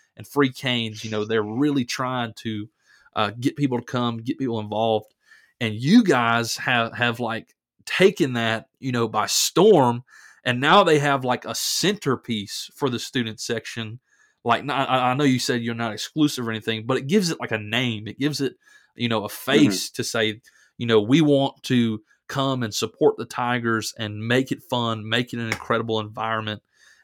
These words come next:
Speaker 1: And I think y'all have done a great job with it. I mean, just the chaos that seems to ensue in the, <laughs> the student section at the P mac,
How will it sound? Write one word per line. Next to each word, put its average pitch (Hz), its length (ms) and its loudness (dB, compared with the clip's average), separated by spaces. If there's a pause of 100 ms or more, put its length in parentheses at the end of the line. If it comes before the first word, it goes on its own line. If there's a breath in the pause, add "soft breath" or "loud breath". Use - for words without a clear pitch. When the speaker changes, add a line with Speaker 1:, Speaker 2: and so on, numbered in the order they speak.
(120)
Speaker 1:
And 107 180 -4
I 120 80 0
think 131 240 -4
y'all 120 120 2
have 113 60 -4
done 107 120 -2
a 98 40 -8
great 110 380 -2
job 101 400 -2
with 104 160 0
it. 101 180 -2
I 104 60 -10
mean, 101 220 -8
just 117 240 -8
the 107 80 -10
chaos 107 680 0
that - 180 -14
seems 110 360 -8
to 110 220 -4
ensue 113 500 -2
in 110 120 -4
the, 123 80 -2
<laughs> - 80 -4
the 160 180 2
student 131 460 2
section 123 420 -2
at 110 80 -8
the - 80 -18
P 127 240 -8
mac, 113 320 -2